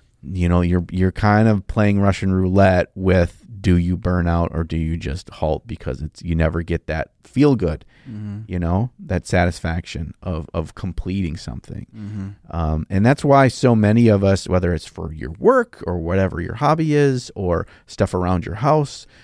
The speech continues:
Speaker 1: um, projects with your spouse, you know, home improvements, making dinner, all those things,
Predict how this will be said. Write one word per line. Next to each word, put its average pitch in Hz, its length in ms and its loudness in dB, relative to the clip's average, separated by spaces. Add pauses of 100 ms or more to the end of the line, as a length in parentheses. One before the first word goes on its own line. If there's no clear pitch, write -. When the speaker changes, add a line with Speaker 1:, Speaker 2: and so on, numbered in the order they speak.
(200)
Speaker 1:
um, 82 240 0
projects 90 480 0
with 87 160 -6
your - 140 -12
spouse, 139 640 2 (360)
you 90 120 -4
know, 80 120 -6
home 104 240 0
improvements, 151 720 0 (240)
making 180 380 2
dinner, 185 380 4 (440)
all 196 240 6
those 160 260 2
things, 117 640 0